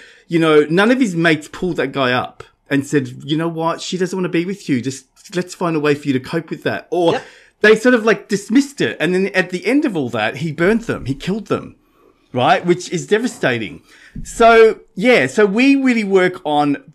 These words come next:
Speaker 1: vulnerability, and we're very strict with that. If we find that people in our group judge another person, then we kindly ask them to leave.
Speaker 2: Yep.
Speaker 1: Because we have to learn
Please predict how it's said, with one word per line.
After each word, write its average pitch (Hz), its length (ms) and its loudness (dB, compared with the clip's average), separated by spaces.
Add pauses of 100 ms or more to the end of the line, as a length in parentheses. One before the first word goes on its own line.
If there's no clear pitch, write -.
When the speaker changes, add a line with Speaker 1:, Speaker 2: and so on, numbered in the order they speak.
Speaker 1:
vulnerability, 147 580 0
and 151 160 -2
we're 175 120 0
very 175 240 2
strict - 380 -12
with 151 160 -8
that. 120 180 0
If 147 100 0
we 208 120 0
find 185 500 0
that 151 240 -4
people 143 320 -2
in 139 100 -2
our 135 120 0
group 127 440 -2
judge 135 720 -6 (680)
another 139 280 0
person, 135 540 -2
then 131 160 -2
we 131 260 0 (120)
kindly 135 400 -2
ask 123 340 -6
them 117 180 -6
to - 120 -10
leave. 110 560 -8 (220)
Speaker 2:
Yep. 147 220 -16 (220)
Speaker 1:
Because 170 720 2
we 170 180 -2
have 214 220 -2
to 277 100 -4
learn 180 760 0